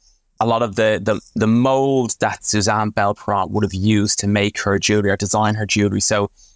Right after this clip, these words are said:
and her phrase, you know, her iconic phrase was, "My style is my signature." And for anyone who knows a little bit about jewellery, they'll know that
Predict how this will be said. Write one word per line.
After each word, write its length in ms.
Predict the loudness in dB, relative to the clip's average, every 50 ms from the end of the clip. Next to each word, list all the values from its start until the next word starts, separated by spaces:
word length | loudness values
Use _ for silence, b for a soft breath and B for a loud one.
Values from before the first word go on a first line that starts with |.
| b b b _ _ _ _ -6
and 280 | -4 -4 -4 -4 -6 -10 _ _ _ _ _ _ _ -8 -4
her 280 | 0 0 2 2 0
phrase, 960 | -2 -4 -6 -4 -2 0 2 2 2 2 0 -2 -4 -4 -4 -4 -6 -6 -8 _ -4
you 80 | -2 0
know, 160 | 0 0 0
her 240 | 0 0 -2 -2 -2 -2
iconic 600 | -4 -2 -4 -6 -4 -2 0 0 0 0 -2 -4
phrase 720 | -4 -4 -2 -2 0 0 0 -2 -2 -4 -6 -8 -10 -12 _ _ _ _ _ _ -2
was, 340 | 0 0 2 0 -2 -4 -6 _ -4
"My 180 | -2 -2 -2
style 720 | -2 -2 -4 -4 -4 -2 -2 0 0 0 0 0 -2 -2 -4 _ _ _ -2
is 220 | 0 0 2 2
my 200 | 2 2 2 0
signature." 760 | 0 0 -2 -2 0 -2 -2 -4 -4 -6 -6 -6 -6 -8 -12 _ _ _ _ _ _ _ _
And 100 | -6 -4
for 140 | -2 -2 -2 -2
anyone 280 | -2 0 0 0 0 0
who 120 | 0 0
knows 520 | 2 2 2 2 2 2 0 0 -4 -4 -2 0
a 60 | 0
little 180 | 2 2 2
bit 100 | 2 2
about 240 | 2 2 2 0 0
jewellery, 460 | -2 -2 0 0 0 0 0 -2 -2
they'll 200 | -2 0 0 2
know 180 | 2 2 2 2
that 260 | 2 0 0 -2 -4